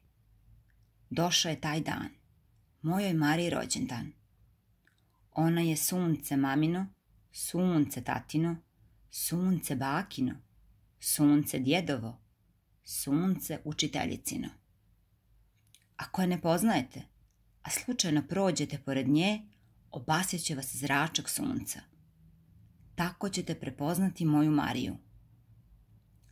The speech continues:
Da uvijek sija sunce u njenim očima i da tjera oblake koji joj se nađu na putu.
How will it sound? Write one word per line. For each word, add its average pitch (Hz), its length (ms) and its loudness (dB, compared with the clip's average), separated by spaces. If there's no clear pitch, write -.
Da 151 200 -2
uvijek 180 440 2
sija 165 280 0
sunce 165 480 0
u 151 40 6
njenim 151 380 6
očima 147 480 2
i 175 80 -2
da 170 120 -2
tjera 190 420 2
oblake 131 600 -2
koji 165 140 -2
joj 151 80 2
se 156 180 0
nađu 151 420 4
na 135 120 2
putu. - 460 -12